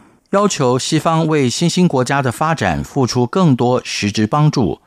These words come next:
在面对内部的民族矛盾或是区域矛盾时，中共却摇身一变为加害者，不但不检讨错误政策造成的伤害，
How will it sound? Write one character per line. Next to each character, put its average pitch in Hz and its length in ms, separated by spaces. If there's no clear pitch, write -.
在 147 240
面 175 200
对 151 180
内 175 200
部 156 180
的 110 260
民 120 300
族 127 160
矛 117 220
盾 143 300
或 147 220
是 127 360
区 175 360
域 156 60
矛 92 240
盾 160 180
时， 85 400
中 180 180
共 170 200
却 123 280
摇 95 240
身 180 240
一 143 80
变 123 440
为 110 360
加 135 300
害 123 220
者， 82 260
不 185 100
但 175 360
不 175 180
检 147 320
讨 127 240
错 160 260
误 143 100
政 165 220
策 123 460
造 120 240
成 95 240
的 101 100
伤 131 240
害， 123 300